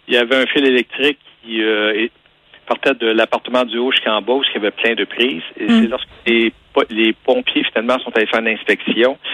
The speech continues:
Speaker 1: qui ont vu l'état de, du logement, où ce qu'il y avait de la vaisselle qui traînait partout, euh, du linge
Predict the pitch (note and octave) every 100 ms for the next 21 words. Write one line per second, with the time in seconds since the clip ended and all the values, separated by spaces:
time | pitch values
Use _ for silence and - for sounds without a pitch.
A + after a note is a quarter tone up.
0 | - - - - A#2 A#2 C#3 B2+ A#2+ -
1 | C3 B2+ A2 G#2+ G#2 G2+ - - - A2+
2 | A#2 A2 A2+ A2+ C3+ - - A2 G2+ A2
3 | G#2+ G2 - - - - - A#2 A#2 A2+
4 | B2+ B2+ - - A#2 A2 G#2 - - A#2
5 | B2 B2 A#2+ G#2+ - - A#2+ A2+